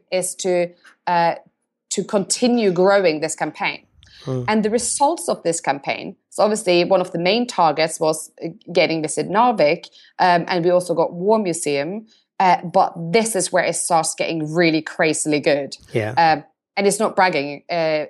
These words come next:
Speaker 1: if it's true, basically.
Speaker 2: That's
Speaker 1: So,
Speaker 2: right.
Speaker 1: uh, <laughs> so basically what we got was, in addition to getting these, uh, because we were collaborating with the tourist board and, uh, the War Museum, now we had crazy authority,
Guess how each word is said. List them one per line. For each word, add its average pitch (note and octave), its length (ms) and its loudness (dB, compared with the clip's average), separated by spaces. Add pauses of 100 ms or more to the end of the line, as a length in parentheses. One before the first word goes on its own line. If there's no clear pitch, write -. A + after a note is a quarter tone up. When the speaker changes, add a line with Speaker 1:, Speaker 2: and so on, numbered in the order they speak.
Speaker 1:
if E3+ 140 -8
it's D#3+ 160 -4
true, - 200 -4 (400)
basically. D3 460 -2 (100)
Speaker 2:
That's C#3 200 0
Speaker 1:
So, C3+ 80 2
Speaker 2:
right. G3+ 480 4 (340)
Speaker 1:
uh, A3+ 80 -6 (140)
<laughs> - 160 -20
so C#4 140 4
basically C#4 460 0
what B3 200 -2
we C#4 80 -6
got F#3 400 0
was, G3+ 400 0
in G#3+ 140 -2
addition A3 520 -4
to G#3+ 120 -6
getting F#3 320 -4
these, F#3 420 -2 (220)
uh, F#3+ 100 0
because G#3+ 500 0
we E4 80 2
were B3+ 120 2
collaborating A#3 640 0
with F#3+ 100 0
the F#3+ 60 -2
tourist G#3+ 460 -2
board E3 260 2 (120)
and, G3 300 -2 (120)
uh, F#3 200 4
the F3 140 -2
War A3+ 200 2
Museum, E3 600 -4 (360)
now C#4 280 4
we D#4 120 0
had A3+ 320 0
crazy C4+ 460 -2
authority, B3+ 720 -2